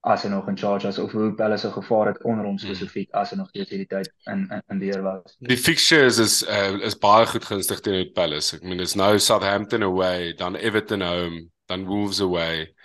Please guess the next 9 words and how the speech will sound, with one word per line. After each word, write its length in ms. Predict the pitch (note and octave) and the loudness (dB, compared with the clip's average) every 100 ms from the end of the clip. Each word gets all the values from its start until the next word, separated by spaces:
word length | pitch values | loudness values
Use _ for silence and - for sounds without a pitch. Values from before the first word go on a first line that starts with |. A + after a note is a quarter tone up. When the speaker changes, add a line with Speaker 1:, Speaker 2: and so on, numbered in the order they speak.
| _ _ | _ _
Speaker 2:
West 260 | F#2+ G2 - | -2 -2 0
Ham 200 | G2 F2+ | -2 -2
home, 360 | F2 E2+ E2+ E2+ _ _ _ _ _ | -2 -4 -6 -14 _ _ _ _ _
Tottenham 360 | - A#2+ B2 A#2 | 2 2 4 4
away 300 | G#2 G2 G2 | 4 6 4
is 180 | G2 - | 2 -2
die 100 | G#2 | -6
moeilikste 480 | G2 G2+ G#2 - G2+ | -6 -4 -2 -4 -4
een, 320 | F#2+ F2+ F#2 | -4 -6 -12